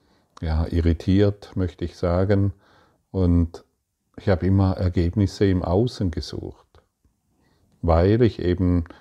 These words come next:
noch kein Gefühl dazu hatte, was es bedeutet, mich nach innen zu wenden.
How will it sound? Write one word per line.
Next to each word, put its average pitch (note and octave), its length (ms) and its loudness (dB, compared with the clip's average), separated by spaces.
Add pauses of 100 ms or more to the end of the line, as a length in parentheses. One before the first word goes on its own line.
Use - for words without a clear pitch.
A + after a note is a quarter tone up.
(200)
noch G2+ 160 -6
kein G2 320 2
Gefühl A2 540 0 (120)
dazu D#2 460 -2
hatte, F#2 400 0 (460)
was F#2 140 -4
es F2+ 120 -2
bedeutet, F#2 680 0
mich F#2 180 -2
nach F2 160 -2
innen F#2 380 0
zu E2+ 240 -4
wenden. D#2+ 540 -4